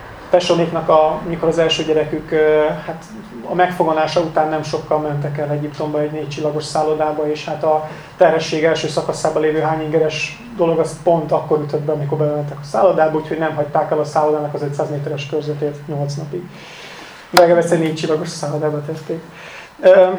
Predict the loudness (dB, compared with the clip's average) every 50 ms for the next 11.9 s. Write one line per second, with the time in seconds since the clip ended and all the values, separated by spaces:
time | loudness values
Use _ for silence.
0 | -6 -8 -12 -14 -18 -20 -20 -20 -20 -20 -20 -20 -20 -20 -20 -6 2 4 6 6
1 | 6 6 4 4 4 2 4 6 6 6 6 6 4 0 0 0 -2 -2 -2 -2
2 | -2 -4 -4 -2 0 2 2 2 2 0 0 0 -2 -4 -4 -6 -6 -6 -6 -8
3 | -8 -8 -10 -10 -10 -8 -8 -6 -6 -6 -6 -4 -6 -6 -4 -4 -6 -6 -6 -10
4 | -12 -14 -14 -14 -14 -14 -4 2 4 4 6 4 2 0 -2 -4 -8 -10 -12 -14
5 | -14 -18 -20 -20 -20 -20 -20 -20 -20 -20 -20 -10 -2 2 4 4 4 2 -2 -10
6 | -16 -8 -2 0 0 2 4 4 4 4 4 4 4 4 6 6 6 4 4 2
7 | 0 -2 0 2 2 2 2 0 0 0 -2 -2 -2 -2 -2 0 2 2 2 2
8 | 2 2 2 2 2 2 0 2 2 2 2 2 0 0 -2 -2 0 0 0 0
9 | 0 -4 -6 -6 -6 0 2 2 2 2 -2 -4 -4 -4 -4 -4 -4 -4 -6 -6
10 | -6 -4 -2 0 0 0 0 -4 -10 -14 -20 -20 -20 -20 -20 -20 -8 -2 -2 0
11 | 2 6 6 6 6 8 6 6 6 6 4 6 8 6 6 6 0